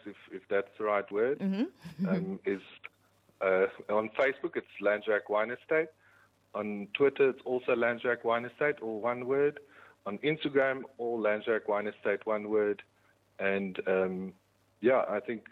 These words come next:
Speaker 1: Lanzrak Wine Estate will get you where you need to be on whichever social media platform. We also have a few videos on our, uh, YouTube channel, also Lanzrak Wine Estate, where you'll be able to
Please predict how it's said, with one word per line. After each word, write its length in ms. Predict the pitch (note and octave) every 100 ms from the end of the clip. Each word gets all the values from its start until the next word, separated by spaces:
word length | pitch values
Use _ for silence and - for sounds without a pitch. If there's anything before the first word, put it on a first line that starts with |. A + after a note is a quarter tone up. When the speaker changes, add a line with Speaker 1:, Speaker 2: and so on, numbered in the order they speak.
| -
Speaker 1:
Lanzrak 500 | G2 G#2+ B2 C3 A#2+
Wine 180 | A#2 A#2
Estate 360 | A#2 B2+ A#2
will 80 | A2+
get 220 | G#2 A2+ -
you 120 | A#2
where 100 | A2
you 140 | G#2+ G#2+
need 200 | G#2+ G2
to 80 | G2+
be 220 | G2+ G2+
on 160 | G2
whichever 400 | G2+ G2 G2 G#2+ G#2
social 280 | G#2 F#2+ G2+
media 260 | G2 G2
platform. 560 | F#2+ F#2+ F#2 - F2 D2 - - - -
We 100 | A2+
also 280 | C3 C#3
have 140 | C3 B2
a 60 | A#2 _
few 140 | C3 A#2+
videos 400 | A2 A#2+ A#2+ A2+ A2
on 120 | G#2+
our, 460 | G#2 G2+ G2 F#2+
uh, 40 | G2
YouTube 480 | G2 C3 C3 D3 -
channel, 480 | D3+ C#3+ D#3+ F#3 - - - _
also 260 | A#2 - A#2+
Lanzrak 520 | A2+ A2+ A2+ A#2+ A2+
Wine 200 | A2+ A2+ A#2
Estate, 280 | - D3+ D3+ -
where 120 | G#2
you'll 420 | G2+ G2+ G#2+ A2
be 260 | G2 G2 G2
able 180 | G#2
to 80 | G#2+